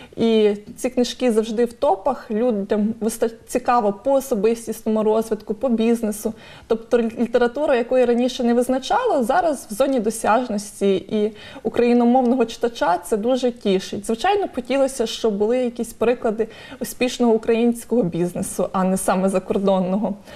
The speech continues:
Хоча можна назвати Ореста Зуба, по особистісному розвитку от вийшла книга Формула продуктивності, яка одразу через кілька днів потрапила в топи, і людям подобається читати саме в Украї-, написане в українських реаліях.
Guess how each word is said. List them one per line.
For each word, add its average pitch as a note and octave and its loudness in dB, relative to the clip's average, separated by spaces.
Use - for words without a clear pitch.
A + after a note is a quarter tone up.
Хоча B3+ 0
можна A#3+ 2
назвати A3+ 2
Ореста A3+ 0
Зуба, C#4+ 0
по C4+ 0
особистісному A3 0
розвитку G#3 -2
от G3+ -4
вийшла G#3 0
книга C#4 -4
Формула B3+ 2
продуктивності, A#3+ -2
яка A3+ -2
одразу A#3 2
через A3+ 0
кілька A#3 0
днів A#3 2
потрапила A3 2
в G#3+ -6
топи, C4+ 0
і G#3 2
людям A3 2
подобається A3+ 0
читати C4+ -2
саме A3+ 0
в B3 -2
Украї-, B3 2
написане A#3 0
в G#3 0
українських A#3 0
реаліях. - 0